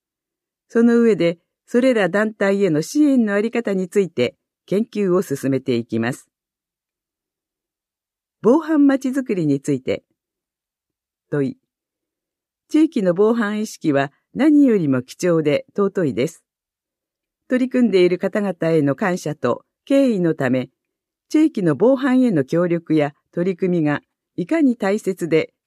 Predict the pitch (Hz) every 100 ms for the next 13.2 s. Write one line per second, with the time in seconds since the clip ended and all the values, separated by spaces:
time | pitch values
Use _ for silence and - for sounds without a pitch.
0 | _ 285 285 214 180 160 180 147 - 110
1 | _ _ _ _ _ _ _ 214 226 214
2 | 185 160 170 - 208 151 127 123 175 220
3 | 185 180 165 160 - _ - 123 - 135
4 | 131 120 104 - _ _ _ _ _ _
5 | _ _ _ _ _ _ _ _ 170 160
6 | 123 - _ _ _ _ _ _ _ _
7 | _ _ 254 214 180 170 - _ _ _
8 | _ - 208 214 185 - - 151 - _
9 | _ _ _ _ _ 208 254 262 233 220
10 | 202 - 185 180 180 - 117 117 - _
11 | _ _ _ _ 175 170 170 143 127 -
12 | _ _ - 180 - - 269 240 233 185
13 | - 131